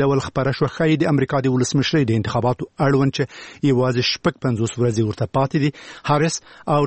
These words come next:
ټرمپ ته د دې ښه فرصت برابر کړی و چې کوم یو ترې ګټونکی راوځي. که په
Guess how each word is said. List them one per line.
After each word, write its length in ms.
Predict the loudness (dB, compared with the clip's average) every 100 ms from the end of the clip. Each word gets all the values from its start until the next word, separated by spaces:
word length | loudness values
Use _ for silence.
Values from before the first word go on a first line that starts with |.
| 0
ټرمپ 300 | -2 0 0
ته 20 |
د 80 | 0 2
دې 120 | 2 2
ښه 80 | -4 -2
فرصت 380 | -2 -2 -2
برابر 340 | -2 -2 -4 -2
کړی 180 | 0 2
و 80 | 0
چې 140 | -2 -6 -8 -4
کوم 180 | 0 2
یو 200 | 4 2 -2 -4
ترې 160 | 0 0 -2 -2
ګټونکی 380 | 0 0 0 0
راوځي. 380 | 2 0 2 2 2 -4 _ _ -2
که 100 | 0
په 40 | 2